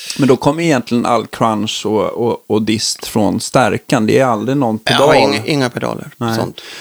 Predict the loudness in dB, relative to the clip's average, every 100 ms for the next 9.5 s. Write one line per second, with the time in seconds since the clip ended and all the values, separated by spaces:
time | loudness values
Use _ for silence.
0 | -12 -2 -2 2 4 4 2 2 4 4
1 | 4 4 4 2 2 2 4 2 4 2
2 | 2 -2 0 -4 -2 -2 0 2 0 0
3 | 0 -2 -2 2 4 6 4 2 0 0
4 | 0 2 2 -2 0 0 -2 -2 2 4
5 | 4 4 2 0 -2 -6 -4 -2 -2 0
6 | 2 0 0 -2 -2 -2 0 0 -2 -6
7 | -4 -4 -6 -2 -2 -2 -2 -4 -2 -6
8 | -4 -2 0 0 2 2 0 0 0 0
9 | -2 -4 -6 -6